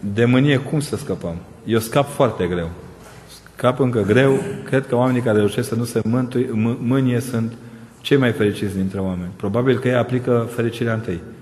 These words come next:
Și a doua. Și a treia. Sau toate nouă deodată, da? Deci un om care, când noi când ne mâniem, ne mâniem despre, asupra unei imagini de sine pe care noi ne-am făcut-o.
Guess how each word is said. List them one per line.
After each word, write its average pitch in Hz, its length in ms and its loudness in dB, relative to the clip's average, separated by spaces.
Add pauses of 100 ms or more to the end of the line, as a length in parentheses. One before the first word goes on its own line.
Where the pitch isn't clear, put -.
(460)
Și - 140 -12
a 107 60 0
doua. 87 260 -2 (800)
Și - 140 -4
a 123 60 2
treia. 85 280 -4 (2000)
Sau 117 360 -2 (760)
toate 120 280 0
nouă 123 300 4
deodată, 110 400 0 (100)
da? 117 140 -8 (920)
Deci - 180 -4
un 107 120 2
om 165 260 4
care, 127 220 0 (140)
când 131 240 2
noi 160 140 6
când 170 200 2
ne 143 80 4
mâniem, 117 540 4
ne 139 100 2
mâniem 135 340 2
despre, 143 420 2
asupra 156 380 0
unei 139 220 4
imagini 135 500 4
de 120 100 4
sine 147 360 4
pe 147 100 0
care 131 160 4
noi 143 180 4
ne-am 127 160 4
făcut-o. - 400 -6